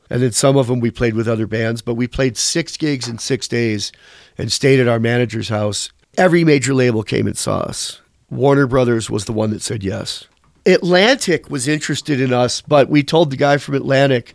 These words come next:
he took us to Atlantic and gave us the tour of the offices. And I said, we said, Tony and I said, "If you can get us vinyl of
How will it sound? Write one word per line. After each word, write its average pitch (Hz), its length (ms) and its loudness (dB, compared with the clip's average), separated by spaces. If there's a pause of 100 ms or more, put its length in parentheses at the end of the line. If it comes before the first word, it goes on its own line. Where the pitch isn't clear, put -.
(160)
he 160 120 2
took - 280 2
us 156 160 4
to 135 120 2
Atlantic 127 420 2
and 117 100 -4
gave 123 200 4
us 120 120 0
the 120 120 -6
tour 117 440 0
of 107 100 -2
the 117 100 -2
offices. 110 560 -4
And 110 100 -2
I 120 60 -2
said, 120 340 0 (340)
we 175 220 4
said, 135 380 2
Tony 170 280 4
and 147 100 4
I 127 80 2
said, 123 320 -2 (440)
"If 131 220 2
you 190 140 2
can 175 400 -2
get 170 180 6
us - 420 2 (420)
vinyl 151 640 2
of 139 140 -2